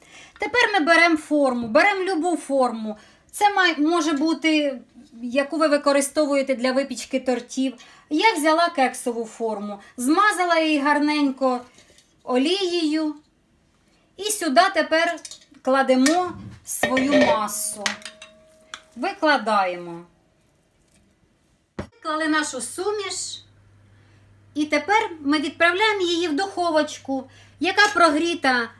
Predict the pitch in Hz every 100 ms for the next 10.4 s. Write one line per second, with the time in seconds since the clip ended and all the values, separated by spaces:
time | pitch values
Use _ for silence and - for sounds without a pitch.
0 | - 262 277 277 330 302 285 285 262 247
1 | 254 247 254 359 415 381 - 339 330 262
2 | _ _ - _ 359 392 - - 254 233
3 | 226 214 214 - _ _ _ _ _ _
4 | _ _ _ - - - - - - -
5 | _ _ _ _ _ _ - - - -
6 | - - - - - _ _ _ _ 277
7 | 294 392 453 - 330 330 330 359 359 277
8 | 294 269 226 202 247 294 392 381 330 285
9 | 269 294 359 370 320 277 294 294 - -
10 | 220 208 - -